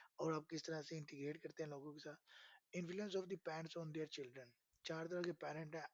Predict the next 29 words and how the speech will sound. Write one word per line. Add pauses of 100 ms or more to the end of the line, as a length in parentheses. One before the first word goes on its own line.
(100)
अथॉरिटेरियन
है,
परमिसिव
है,
अथॉरिटेटिव
है
और (200)
डिवोर्स। (1040)
The (100)
cognitive
and
intellectual
development, (640)
cognitive
task,
skills
and
process, (520)
types
of
cognitive
process,
जिसमें
अटेंशन
प्रोसेस
है,
मेमोरी
है,
फिर